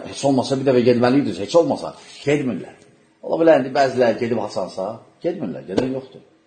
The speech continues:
Hətta bir dəfə bizim qardaş deyir ki, ümrəyə getmişdi. Deyir, getdim Şeyx Rəbiyi ziyarət eləməyə. Şeyx Rəbiyin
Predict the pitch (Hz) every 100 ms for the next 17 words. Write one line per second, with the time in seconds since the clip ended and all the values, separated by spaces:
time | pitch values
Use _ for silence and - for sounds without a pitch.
0 | _ _ _ 73 73 _ _ _ _ _
1 | _ _ _ _ _ _ _ 135 147 135
2 | - - - _ _ - 147 139 120 110
3 | 127 120 113 123 127 - - _ _ _
4 | _ _ _ _ _ _ _ _ - 120
5 | 127 - 139 127 117 120 123 104 98 -
6 | 120 131 127 120 123 120 147 143 - -
7 | 120 113 113 117 143 139 - _ _ _
8 | _ _ _ - 117 113 123 117 87 80
9 | 71 - _ _ _ _ _ _ _ _
10 | _ _ - - _ _ _ - 151 160
11 | 160 190